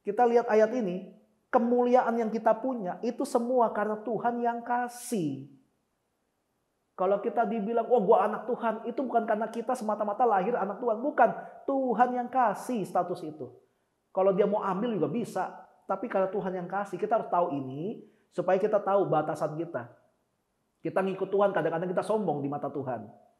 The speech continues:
Mentang-mentang, "Eh, gua anak Tuhan, pasti masuk surga." Langsung kita memandang rendah banyak orang. Kadang-kadang kita juga memandang rendah Tuhan. Caranya gimana kita memandang rendah Tuhan? Gampang.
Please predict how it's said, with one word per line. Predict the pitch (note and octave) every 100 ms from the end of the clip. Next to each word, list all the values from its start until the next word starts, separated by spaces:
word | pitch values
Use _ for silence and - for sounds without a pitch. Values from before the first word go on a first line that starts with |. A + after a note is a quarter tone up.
| _ _ _ _ _ -
Mentang-mentang, | D3+ D#3+ D#3+ D#3 E3+ C#3
"Eh, |
gua | C#3+ C#3+
anak | C#3 -
Tuhan, | C#3 D3 A#2+ A2+
pasti | B2+ D#3+
masuk | C#3 C#3+
surga." | D3 C#3+ D3+ - - -
Langsung | C#3 D3+ F3 F3+ -
kita | D3+ F3 - -
memandang | E3+ E3+ D#3+ E3 D#3+
rendah | E3 E3 C#3+
banyak | D3 D3 D#3+
orang. | D#3 D3 C#3+ C#3 - - _ _
Kadang-kadang | D3 C#3 C#3+ D3+
kita | D#3+
juga | D#3+ D3
memandang | C#3+ C#3+ C#3+ C3+
rendah | C3+ C#3 -
Tuhan. | - C#3+ C#3 C3+ C3+ C3+ - - _ _ _ _ _ -
Caranya | D#3 G#3+
gimana | G3 A3+ A3
kita | A3
memandang | G#3 G3+ G3 F#3+ F#3+
rendah | F#3+
Tuhan? | F#3 G3+ A3+ G#3+
Gampang. | E3 G#3 - G#3